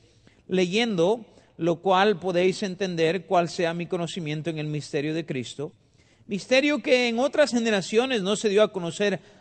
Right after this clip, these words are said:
a los hijos de los hombres, que ahora", dice los miembros, dice, perdón,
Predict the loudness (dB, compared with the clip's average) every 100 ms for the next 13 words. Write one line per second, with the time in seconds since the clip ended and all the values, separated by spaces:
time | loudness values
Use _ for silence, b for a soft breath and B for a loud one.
0 | B 2 2 2 2 2 2 0 -2 0
1 | 0 2 -4 -6 -14 _ _ _ _ _
2 | _ _ -20 2 4 6 6 6 6 0
3 | -4 b b b b b -2 0 2 4
4 | 4 2 0 -2 2 0 0 -2 -2 -2
5 | -2 -2 -4